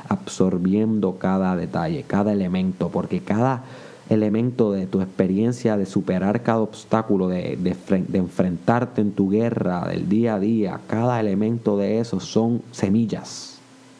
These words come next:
Semillas que pueden crecer bosques de espíritu en tu corazón.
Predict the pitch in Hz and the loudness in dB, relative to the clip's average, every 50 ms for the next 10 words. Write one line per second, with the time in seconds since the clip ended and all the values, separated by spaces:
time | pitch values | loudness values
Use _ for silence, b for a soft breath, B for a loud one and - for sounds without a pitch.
0 | - - - - - - - - - - - - - - - - - - - B | -20 -20 -20 -20 -20 -20 -20 -20 -20 -20 -20 -20 -20 -20 -20 -20 -20 -20 -20 B
1 | B 98 B B B B B B B - - - - - - - - - - - | B -20 B B B B B B B -20 -20 -20 -20 -20 -20 -20 -20 -20 -6 -2
2 | 104 98 95 107 123 135 135 117 95 87 85 - - - 98 95 95 - 101 101 | 0 2 2 2 2 2 2 0 0 -2 -4 -8 -4 -2 0 0 2 2 2 2
3 | 104 107 110 110 107 107 107 104 110 - - - - - - - - - - - | 2 2 0 0 0 0 0 0 -2 -4 -6 -10 -18 -20 -20 -20 -20 -16 -4 0
4 | 104 92 90 - 104 104 104 95 95 - 98 98 98 95 - - - 95 87 85 | 0 0 2 0 0 0 0 -2 -2 0 0 0 0 0 -2 -2 -2 0 0 0
5 | - - - - - 101 98 92 90 90 85 - 90 90 82 - 85 82 - 87 | -2 -4 -6 -2 0 2 2 2 2 0 -2 -2 -2 -4 -2 -4 -4 -4 -2 -2
6 | 85 80 - - - - 78 69 - - - | -2 -4 -4 -6 -8 -8 -8 -10 -12 -14 -20